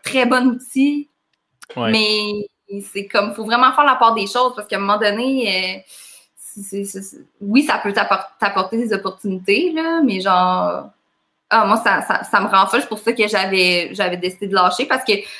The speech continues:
Speaker 1: à chaque fois que, ben, de lâcher, euh, mes réseaux sociaux pendant la première partie de la pandémie, parce qu'à chaque fois que j'osais, mettons, poster un truc sur quelque chose de plus engagé, tu sais, moi, moi, je, je le dis haut et fort que moi, c'est vraiment du divertissement sur ma plateforme, puis c'est, je suis pas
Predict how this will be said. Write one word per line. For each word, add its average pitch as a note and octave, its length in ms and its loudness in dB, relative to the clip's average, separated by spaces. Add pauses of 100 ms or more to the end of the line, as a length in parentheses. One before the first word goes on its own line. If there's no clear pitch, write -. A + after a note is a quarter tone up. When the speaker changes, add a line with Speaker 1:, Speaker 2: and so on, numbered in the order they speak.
(360)
Speaker 1:
à A3+ 120 4
chaque B3 200 0
fois F4 140 -2
que, A#3+ 320 4 (260)
ben, G#3 180 2
de G#3+ 80 2
lâcher, G#3+ 580 4 (200)
euh, F#3 40 -4
mes F#3+ 100 -12
réseaux G3 280 -8
sociaux A#3 200 -4
pendant G#3 220 -2
la F#3+ 140 -2
première G3 260 -2
partie - 240 -6
de - 60 -4
la G#3 60 4
pandémie, G3+ 420 -2
parce - 160 0
qu'à F3+ 120 0
chaque G3+ 200 -2
fois C4 120 4
que A3+ 160 0
j'osais, G#3 580 0
mettons, G#3 340 2
poster A3 460 -2
un G3+ 120 4
truc A#3+ 220 -6
sur G#3 160 -8
quelque F#3 200 -4
chose G3+ 100 -4
de G3+ 100 2
plus G3+ 220 -8 (100)
engagé, G#3 580 2
tu C#4 100 -4
sais, B3 40 0
moi, A#3 180 4 (280)
moi, A#3 120 4
je, F#3+ 440 2 (260)
je G#3 160 0
le F#3 180 0
dis F#3+ 140 -2
haut A#3 160 4
et G#3+ 60 2
fort A3+ 280 6
que F#3 160 2
moi, G#3+ 320 4
c'est G#3 100 -8
vraiment F#3 240 0
du G#3+ 140 -8
divertissement G3+ 600 -4
sur - 80 -8
ma F#3+ 120 2
plateforme, G3+ 440 0
puis - 120 -12
c'est, F#3 200 -10
je - 80 -10
suis - 180 -10
pas G#3+ 240 2